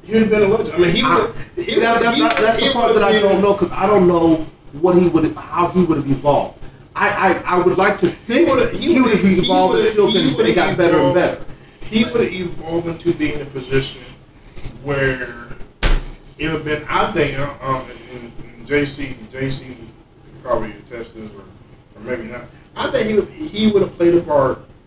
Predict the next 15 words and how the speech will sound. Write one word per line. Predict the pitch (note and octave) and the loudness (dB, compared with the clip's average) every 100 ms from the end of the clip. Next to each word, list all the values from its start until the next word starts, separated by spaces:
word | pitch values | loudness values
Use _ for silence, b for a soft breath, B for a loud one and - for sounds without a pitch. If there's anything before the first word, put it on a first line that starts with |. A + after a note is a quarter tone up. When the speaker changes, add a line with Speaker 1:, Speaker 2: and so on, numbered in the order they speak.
| _ _ - _ _ _ - - - - - - - | _ _ -20 _ _ _ -20 -20 -20 -20 -20 -20 -10
Speaker 1:
on | C#3+ | -2
the | C3+ | -2
track | - F3 F#3 F#3 | -2 0 0 -2
that | D3 | -4
I | D3+ D#3 | 0 0
think | D3+ C3+ | 0 -4
he | C#3 | -6
was | B2 A2 | -8 -10
going. | A#2+ B2 A2 - - - - - - - - - - - - - - - - - - - - - - - - _ - | -6 -6 -6 -12 -18 -16 -16 -18 -20 -18 -16 -16 -20 -20 -20 -20 -20 -20 -20 -20 -20 -20 -20 -20 -20 -20 -20 _ -16
Almost | D3 E3 D#3 D3+ - | -8 -4 -2 -2 -4
be | C3+ | -6
in | B2+ | -6
the | |
spot | - - C3 B2+ | -8 -6 -4 -4
where | A2+ A2 | -4 -6